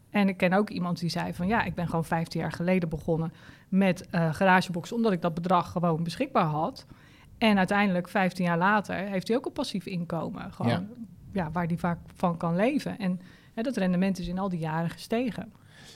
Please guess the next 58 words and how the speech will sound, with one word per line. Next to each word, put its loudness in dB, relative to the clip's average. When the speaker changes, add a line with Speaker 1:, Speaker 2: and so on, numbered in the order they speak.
Speaker 2:
Even 2
overdrachtsbelasting, 0
twee 2
procent, 2
acht -6
procent? -2
Of -14
heb -16
je -10
Speaker 1:
Eh, -2
Speaker 2:
geen 10
Speaker 1:
acht, 12
Speaker 2:
overdrachtsbelasting? 4
Speaker 1:
ja, 8
acht 0
procent 2
bij 6
Speaker 2:
Acht 8
procent. 6
Speaker 1:
gewoon 4
een 2
bestaande 4
box. 4
Die -2
is, -8
die -2
zijn 4
Speaker 2:
Ja. 2
Speaker 1:
kostenkoper, 2
maar 2
als 0
je 0
nieuwe 4
boxen -6
koopt, -2
die -6
zijn -4
vrij -4
op -8
name. -2
Speaker 2:
Ja. 4
Speaker 1:
Ja. -2
Speaker 2:
Ja. -4
Speaker 1:
En 0
je 4
kunt -2
de -8
B -2
T -10
W -4
terugvragen. -10
Speaker 2:
Ja, -4
super. -8
Speaker 1:
Dus -16
dat -4
is -6
ook -4
interessant. -8